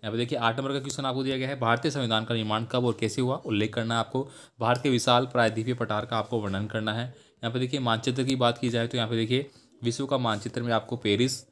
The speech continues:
सेंट, अ, फ्लोरेंट और नॉर्मंडी, ये आपको बताना है।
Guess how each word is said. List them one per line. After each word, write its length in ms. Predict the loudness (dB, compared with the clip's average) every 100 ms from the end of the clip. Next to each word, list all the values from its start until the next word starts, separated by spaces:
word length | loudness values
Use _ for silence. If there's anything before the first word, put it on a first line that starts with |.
| _
सेंट, 360 | -6 -4 -4 -6 -8
अ, 240 | -4 -2
फ्लोरेंट 540 | -2 0 2 2 0 -4 -4
और 160 | -2 0
नॉर्मंडी, 440 | -2 -2 -4 -4
ये 180 | -4 -4
आपको 240 | -4 -4
बताना 260 | -2 0 0
है। 200 | -2